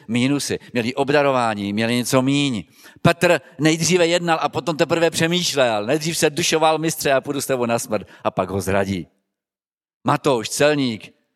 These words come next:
Bývalý podvodník, celníci, to byli zloději. Oni okrádali,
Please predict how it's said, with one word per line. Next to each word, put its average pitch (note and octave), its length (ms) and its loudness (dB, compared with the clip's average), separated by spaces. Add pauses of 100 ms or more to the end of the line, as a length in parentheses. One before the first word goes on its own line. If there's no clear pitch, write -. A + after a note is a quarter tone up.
Bývalý B2 380 0
podvodník, C3+ 560 0
celníci, B2 500 -2
to A#2+ 120 0
byli A#2+ 220 0
zloději. A#2 560 0 (180)
Oni A2+ 220 -4
okrádali, B2 720 0